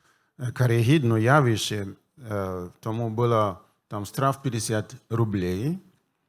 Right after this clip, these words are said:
за ці плакати. І, але, е, Володимир Іванович сплатив, ну, церква, за ті плакати, які були, е, під час навчання.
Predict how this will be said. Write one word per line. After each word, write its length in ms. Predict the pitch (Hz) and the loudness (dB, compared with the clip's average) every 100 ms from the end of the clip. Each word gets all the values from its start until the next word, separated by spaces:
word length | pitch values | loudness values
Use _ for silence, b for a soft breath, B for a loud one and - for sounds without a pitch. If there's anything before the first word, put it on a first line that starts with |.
| _ _ _ _ | _ _ _ _
за 280 | 101 87 98 | -12 -8 -8
ці 200 | - 120 | -6 -8
плакати. 760 | 110 110 107 85 78 - 135 180 - _ _ _ _ _ _ | -4 -4 -4 -6 -8 -8 -8 -10 -14 _ _ _ _ _ _
І, 300 | 107 101 98 | -12 -8 -6
але, 500 | 92 104 107 101 101 95 _ | -6 -4 -4 -6 -8 -16 _
е, 360 | 110 101 95 90 92 | -10 -8 -10 -12 -10
Володимир 400 | 104 101 104 101 | -6 -4 -2 -2
Іванович 640 | 95 90 123 117 107 - 107 90 90 - - | -2 0 0 -2 -4 -10 -14 -14 -16 -18 -20
сплатив, 640 | - 113 87 - 143 151 196 | -16 -8 -8 -6 -6 -6 -8
ну, 280 | 247 123 - | -10 -10 -6
церква, 600 | 165 123 90 - 85 92 _ _ _ _ _ - | -2 -2 -2 -10 -16 -18 _ _ _ _ _ -16
за 240 | 92 104 | -8 -8
ті 540 | 90 120 110 101 92 87 _ _ | -6 -4 -2 -2 -4 -10 _ _
плакати, 680 | 110 107 98 87 - 90 92 - - | -8 -6 -4 -6 -8 -12 -12 -18 -12
які 300 | 95 92 107 | -10 -8 -8
були, 340 | 92 98 95 90 - _ _ _ | -6 -6 -6 -10 -18 _ _ _
е, 200 | 92 85 - | -14 -12 -12
під 160 | 104 - | -14 -8
час 260 | 98 - | -6 -4
навчання. 600 | 95 85 - 78 78 76 | -8 -8 -8 -8 -10 -14